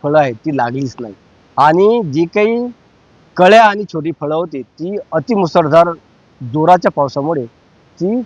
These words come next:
खाली गळून पडली. त्यामुळे जवळपास या सीताफळांच्या झाडांना सद्यस्थितीत केवळ तीस ते चाळीस टक्के एवढेच फळं आहेत आणि पन्नास ते साठ टक्क्याहून अधिक जी काही फळं आहेत ती गळून पडली आणि जी काही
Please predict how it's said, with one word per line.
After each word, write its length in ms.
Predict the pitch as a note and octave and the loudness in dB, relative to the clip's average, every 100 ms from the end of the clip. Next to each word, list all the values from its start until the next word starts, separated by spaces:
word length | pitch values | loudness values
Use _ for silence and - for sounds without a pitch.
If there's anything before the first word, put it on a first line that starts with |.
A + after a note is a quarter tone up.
| - | -4
खाली 240 | D3 E3 D3+ - _ C3 | 0 2 0 -6 _ -2
गळून 220 | D#3+ F3+ | 0 2
पडली. 360 | F3 D3 C3 A#2 G2+ _ _ | 0 -2 -2 -6 -10 _ _
त्यामुळे 320 | D#3 E3 F3 | -2 0 0
जवळपास 680 | E3+ D3 D#3+ D3+ F#3+ A#3 - _ _ _ _ | 0 2 2 4 4 4 0 _ _ _ _
या 520 | E3 D3 E3+ G3+ A3 B3 - _ _ _ _ - | -6 2 4 6 4 0 -14 _ _ _ _ -16
सीताफळांच्या 800 | B2+ F3+ D3 D#3+ E3+ E3 F#3 F#3 | -2 0 2 2 2 2 0 -2
झाडांना 580 | B2+ C3 D3+ E3 D3 | 0 -2 -2 0 -4
सद्यस्थितीत 760 | B2 C#3+ C#3 F3 - F3 D3 G#3+ - _ _ _ - | -6 -8 -6 -6 -4 -6 -4 -6 -6 _ _ _ 0
केवळ 220 | F3+ G#3 - | 4 2 0
तीस 120 | F3+ - | -4 -2
ते 60 | F#3+ | -2
चाळीस 300 | F3+ E3+ - | 0 0 -2
टक्के 280 | E3+ - F3+ | -4 0 2
एवढेच 400 | D3+ E3 A3 - | 2 2 0 -2
फळं 160 | D3+ D3+ | 0 2
आहेत 100 | B2 - _ _ C3+ | 2 -4 _ _ 0
आणि 480 | D3+ F3+ A3+ C#4 C4+ _ _ _ - | 2 2 0 0 -6 _ _ _ -2
पन्नास 300 | E3 F#3+ G3+ | 2 4 2
ते 60 | C4+ | 0
साठ 260 | - F3 F3 | 0 2 2
टक्क्याहून 400 | F#3 - F#3+ F#3+ | -2 -4 -2 -2
अधिक 220 | C#3+ D3+ | -2 -4
जी 140 | D3+ D#3+ | -4 -6
काही 320 | F3 F3 G3+ A3+ _ _ _ _ - | -4 -4 -4 -10 _ _ _ _ 0
फळं 160 | D#3+ | 4
आहेत 160 | F#3 D3 - | 6 4 0
ती 40 | |
गळून 280 | F3 D3+ D#3+ | -6 -2 -4
पडली 340 | D3 C#3 B2 G#2+ _ _ _ | -4 -6 -8 -12 _ _ _
आणि 240 | D3 F3+ C#3+ | -2 -2 0
जी 120 | D#3+ | 0
काही 200 | E3 G3+ | 0 0